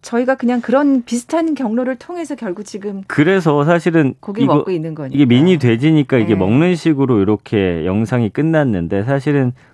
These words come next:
Speaker 2: 우리가 뭐 고양이라든지 반려견을 키우면서도
Speaker 1: 그래요.
Speaker 2: 제대로 못 키우는 경우가 많거든요. 예.
Speaker 1: 사실 예전에는
Speaker 2: 학대하기도
Speaker 1: 시골에서는
Speaker 2: 하고요.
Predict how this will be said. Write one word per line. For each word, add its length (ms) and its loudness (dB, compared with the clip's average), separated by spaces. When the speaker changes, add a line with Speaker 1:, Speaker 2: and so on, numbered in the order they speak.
Speaker 2:
우리가 260 -2
뭐 140 0
고양이라든지 920 0
반려견을 1040 0
키우면서도 1000 -2
Speaker 1:
그래요. 480 -10
Speaker 2:
제대로 340 0
못 180 -2
키우는 300 -2
경우가 240 -4
많거든요. 760 -16
예. 80 -10
Speaker 1:
사실 240 -8
예전에는 560 -8
Speaker 2:
학대하기도 720 -2
Speaker 1:
시골에서는 40 -4
Speaker 2:
하고요. 400 -6